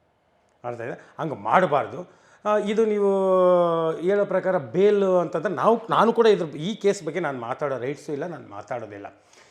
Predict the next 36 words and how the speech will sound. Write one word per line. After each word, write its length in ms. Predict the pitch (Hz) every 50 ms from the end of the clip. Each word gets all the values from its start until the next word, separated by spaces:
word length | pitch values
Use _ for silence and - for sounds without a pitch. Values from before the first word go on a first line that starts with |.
| _ _ _ -
ಈ 140 | 170 226 254
ಕೇಸ್ಗಳಲ್ಲಿ 840 | 254 247 202 202 220 240 226 - 220 185 214 208 202 196 175 165 196
ಈ 40 | 208
ಸೆಕ್ಷನ್ 500 | - - 160 - - - - 185 139 - - - _ _ _ _ _ _ - _ _ _ _ - -
ಏನು 160 | 147 180 185
ಸರ್, 180 | 185 180 175 160
ಇವಾಗ 260 | 156 156 156 147 175
ಅವ್ರಿಗೆ, 340 | 175 156 147 139 147 165 143 135 135 131 - - _ _ - - -
ಆ, 380 | 135 143 139 139 139 139 139 135
ಏನೋ 460 | 139 143 143 147 147 143 135 127 123
ತ್ರೀ 280 | 120 - - 151 156
ನಾಟ್ 280 | 156 156 147 147 - -
ಟೂ 120 | 143 139
ಕೊಲೆ 280 | 135 - 135 123 135 139
ಕೇಸ್ 260 | 135 - 131 - -
ಹಾಕಿದ್ದಾರೆ, 420 | 131 117 107 127 117 120 120 123 120
ತ್ರೀ 300 | 123 - - 131 131 131 135 131 127 123 123 117 110 - - _ _ _
ಸಿಕ್ಸ್ಟಿ 300 | - - 131 - - 147
ಫೋರು 480 | 143 - 139 131 127 120 127 127 127 117
ಕಿಡ್ನಾಪು, 760 | 120 - 127 117 113 123 131 127 123 - - 113 120 113 - _ _ _ _ _ _ _ -
ಆಮೇಲೆ 160 | - 131 131
ಒನ್ 160 | 127 131 135 131
ಟ್ವೆಂಟಿ 300 | 143 143 135 135 135 120
ಬಿ 360 | 117 123 127 120 107 95 - _ _ _ - 117
ಅದು 200 | 117 120 123 120
ಒಳ-, 600 | 117 113 110 110 113 113 127 135 123 117 117 113
ಸಂಚು 380 | 110 - 135 131 143 - - 135
ಮಾಡಿ 560 | 131 127 123 131 131 123 117 104 98 - - _ _ -
ಅಪರಾಧ 360 | 123 123 - - 131 139 135
ಎಸಗಿದ್ದಾರೆ 560 | 127 123 120 120 - 120 120 117 120 117 110
ಅಂತ, 200 | 110 104 101 -
ಆಮೇಲೆ 580 | 110 104 - - - _ _ _ - 131 131 131
ಟೂ 200 | 131 - 147 147
ನಾಟ್ 240 | 143 139 135 139 127
ಒನ್ 220 | 127 127 127 123
ಸಾಕ್ಷ್ಯ 400 | - - 135 123 123 - - 135